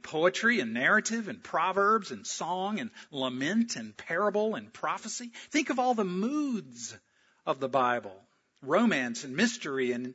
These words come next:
intrigue and tragedy and comedy. It's impossible to read the Bible without envisioning pictures in the mind. In other words, the Bible is art. So,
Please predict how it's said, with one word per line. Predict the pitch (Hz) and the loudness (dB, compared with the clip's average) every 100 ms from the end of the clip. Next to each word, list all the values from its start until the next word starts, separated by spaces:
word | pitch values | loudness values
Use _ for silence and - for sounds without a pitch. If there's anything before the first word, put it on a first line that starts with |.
| _ | _
intrigue | 202 269 240 - 190 175 156 135 123 | 0 4 4 2 2 2 2 0 -2
and | 123 113 - - _ - | -4 -6 -10 -20 _ -8
tragedy | - 208 214 247 233 143 123 113 | -6 -2 2 4 2 -2 -4 -4
and | 110 117 | -6 -10
comedy. | - 220 240 208 113 101 - _ _ _ _ _ _ _ _ _ _ _ _ | -10 -8 -6 -6 -8 -12 -20 _ _ _ _ _ _ _ _ _ _ _ _
It's | 190 233 | -4 -2
impossible | 202 - 180 277 226 180 | -4 -6 -8 -8 -6 -4
to | 139 | -2
read | 135 131 | -4 -4
the | 135 | -4
Bible | 175 226 233 147 | -2 -2 -2 0
without | 151 170 | 2 2
envisioning | 180 160 127 185 277 226 175 170 185 | -2 -6 -8 -2 -2 2 0 0 -6
pictures | - 294 - 160 160 | -2 -2 -2 -4 -2
in | 220 | 0
the | 254 | 0
mind. | 277 277 226 117 92 _ _ _ _ _ _ _ _ _ _ _ | 2 2 2 0 -10 _ _ _ _ _ _ _ _ _ _ _
In | 180 | -10
other | 214 | -4
words, | 226 226 | -2 -2
the | - | -2
Bible | 190 202 214 226 220 220 - _ _ _ _ _ _ _ _ _ _ | -4 -2 0 0 0 -4 -8 _ _ _ _ _ _ _ _ _ _
is | 135 - - | -14 -14 -12
art. | 104 - - - _ _ _ _ _ _ _ _ _ _ _ _ _ _ _ _ _ _ - | -12 -12 -14 -16 _ _ _ _ _ _ _ _ _ _ _ _ _ _ _ _ _ _ -14
So, | - 220 160 | -2 0 0